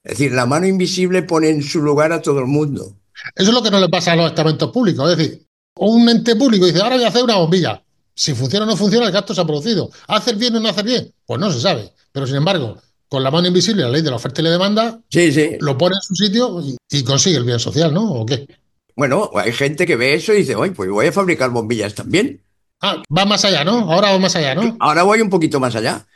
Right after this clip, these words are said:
Speaker 1: Y en
Speaker 2: Vale,
Speaker 1: fin,
Speaker 2: vale.
Speaker 1: empieza a fabricar bombillas. ¿Y qué hace nuestro amigo Ginés? Pues coge, intenta hacerlas más eficientes y más baratas.
Speaker 2: Claro.
Speaker 1: Con lo cual, ¿quién sale beneficiado? El comprador de las bombillas.
Speaker 2: Claro, yo, el consumidor.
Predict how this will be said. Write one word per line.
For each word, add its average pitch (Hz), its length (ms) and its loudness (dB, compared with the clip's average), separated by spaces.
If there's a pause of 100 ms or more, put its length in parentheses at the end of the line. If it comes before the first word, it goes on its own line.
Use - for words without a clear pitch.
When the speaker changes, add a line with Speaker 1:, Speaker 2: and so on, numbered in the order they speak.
(100)
Speaker 1:
Y 143 100 0
en 123 80 0
Speaker 2:
Vale, - 140 -8
Speaker 1:
fin, 175 80 4
Speaker 2:
vale. 131 100 -4
Speaker 1:
empieza 147 360 0
a 170 40 -2
fabricar 180 400 0
bombillas. 110 540 -8 (440)
¿Y 131 120 -4
qué 127 120 -2
hace 156 160 0
nuestro 160 260 0
amigo 165 720 0 (280)
Ginés? - 460 -4 (240)
Pues 147 180 -4
coge, 190 640 -2
intenta 160 440 -2
hacerlas 165 280 0
más 139 180 -2
eficientes 190 720 -2 (500)
y 127 100 -4
más 104 240 -4
baratas. 143 600 -6 (320)
Speaker 2:
Claro. 165 420 -4 (180)
Speaker 1:
Con 165 120 0
lo 151 100 4
cual, 190 360 2
¿quién 202 200 2
sale 185 260 2
beneficiado? 170 720 0 (160)
El 170 160 -4
comprador 143 540 -2
de 139 80 -4
las 139 160 0
bombillas. 117 640 -4 (140)
Speaker 2:
Claro, 156 220 2
yo, 156 160 2
el 170 60 -2
consumidor. 139 580 -4